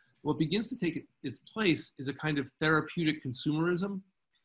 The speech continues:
You know, as we start to, to try to sell America to Russia, we're selling the psychology of democracy,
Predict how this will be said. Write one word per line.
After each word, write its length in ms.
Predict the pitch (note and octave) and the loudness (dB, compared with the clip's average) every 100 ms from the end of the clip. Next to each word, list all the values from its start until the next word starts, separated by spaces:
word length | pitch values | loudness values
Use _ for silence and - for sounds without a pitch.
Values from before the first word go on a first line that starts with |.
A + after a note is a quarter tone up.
| _ _ | _ _
You 160 | D3+ D3 | 0 2
know, 80 | |
as 200 | D3 D3 | 2 2
we 140 | D3 E3 | 2 2
start 280 | - F#3 F#3 | 4 4 6
to, 240 | E3+ D3+ | 4 4
to 100 | - | 0
try 160 | C#3 D3+ | 2 2
to 80 | C#3+ | 2
sell 360 | - F3 F3 | 2 4 6
America 440 | D3+ C3+ C#3+ C3+ B2+ | 6 6 4 2 -2
to 120 | B2+ | 0
Russia, 520 | B2+ F3+ - A#2+ G2 - _ _ _ _ | 2 2 2 -2 -4 -8 _ _ _ _
we're 220 | D3 D3 | 6 6
selling 720 | C3+ - F3 F#3+ F#3+ D#3+ D3 | 4 0 4 6 6 4 2
the 80 | C3+ | -2
psychology 640 | C3 C#3 - E3+ G3+ D#3+ D#3+ | -6 -6 -4 -2 0 0 -2
of 80 | D3 | 0
democracy, 760 | C3+ D3+ F3+ E3+ - B2 A2 | 0 0 0 -4 -4 -6 -6